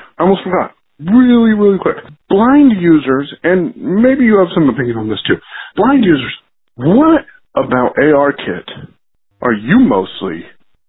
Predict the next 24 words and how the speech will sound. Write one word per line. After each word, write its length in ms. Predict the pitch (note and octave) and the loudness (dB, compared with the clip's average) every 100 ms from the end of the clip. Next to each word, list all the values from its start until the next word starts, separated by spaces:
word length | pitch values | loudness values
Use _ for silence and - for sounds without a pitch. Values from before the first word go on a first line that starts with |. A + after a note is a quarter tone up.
| _ - | _ -16
excited 480 | - - F#2 F#2 F2+ - | -14 -4 -4 -4 -8 -10
about? 300 | D2+ - - - - - - - _ _ _ _ _ | -10 -10 -12 -14 -18 -20 -20 -20 _ _ _ _ _
I'm, 200 | - - - | -16 -16 -12
I'm 400 | - - B2 C#3+ | -10 -8 -4 -2
not 180 | F3 G#3+ - | -2 -2 -4
sure. 280 | F#3 C3+ - _ - - _ | -4 -4 -6 _ -20 -20 _
For 100 | C#3+ | 0
me, 200 | F#3 G#3+ - - | 2 0 -4 -8
I'm, 160 | - - | -8 0
I'm 140 | C#3+ | 2
not 200 | D#3+ F#3 F#3 - | 2 2 0 0
sure 200 | F#3 - | 0 2
if, 120 | F3 - - - _ _ _ | -2 -4 -12 -20 _ _ _
I'm 140 | E3+ F3+ | 0 2
sure 120 | C#4 C#4 | 2 2
it 60 | |
will 180 | A#3 A3 | 2 2
impact 640 | G3 G3 - F#3+ G#3 A#3 - - - - | 2 0 -2 -2 -2 -4 -8 -10 -10 -14
my 320 | A2+ A2+ C3 C3 | -6 -2 0 2
daily 380 | B2+ C3 C3+ A#2 | 2 4 2 2
life 320 | G#2+ G#2 - - | 0 -2 -8 -12
in 160 | A2 G#2 - | -14 -14 -4
some 260 | C#3 C#3+ | -4 0
way, 300 | A#2+ F#2+ F2+ | 0 -2 -4